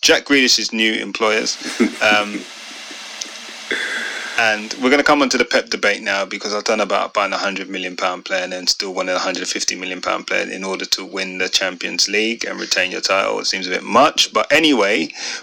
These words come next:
Speaker 1: let's speak about Spurs. Oh, can I just say Messi's gone P S G? Mad thing.
Speaker 2: <clears throat>
Speaker 1: Um,
Speaker 2: That team is, like, and it's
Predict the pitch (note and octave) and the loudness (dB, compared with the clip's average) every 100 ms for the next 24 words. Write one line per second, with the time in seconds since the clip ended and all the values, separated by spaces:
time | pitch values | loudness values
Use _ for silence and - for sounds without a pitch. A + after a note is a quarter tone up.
0 | - B2+ - - B2+ A#2+ A2+ G#2+ - - | 0 4 4 2 2 2 4 4 4 4
1 | A2+ G2+ A2 - D3+ A2 - - B2 A#2+ | 4 4 4 6 6 4 -4 -4 0 4
2 | A2 B2+ G#2+ A2+ - G#2+ G#2 G2 G2+ - | 4 4 2 2 2 0 -4 -2 0 0
3 | - G2 F2 - _ _ _ _ - G2 | -2 -4 -6 -14 _ _ _ _ -8 0
4 | G#2+ G2+ - - - - C3 D#2+ - - | 4 4 2 -6 0 2 2 0 -4 -6
5 | - G2 F#2 F2+ F2 - G2 F2+ - F#2+ | -2 2 2 2 -2 -2 0 2 0 0
6 | D#2+ D#2+ - - - - - - - - | -2 0 2 2 0 -8 -16 -16 -14 -14
7 | - - - - - - A2+ A2+ G#2 - | -14 -12 -12 -12 -12 0 6 6 6 2
8 | - A#2 A#2 G#2 - | 2 4 4 0 -4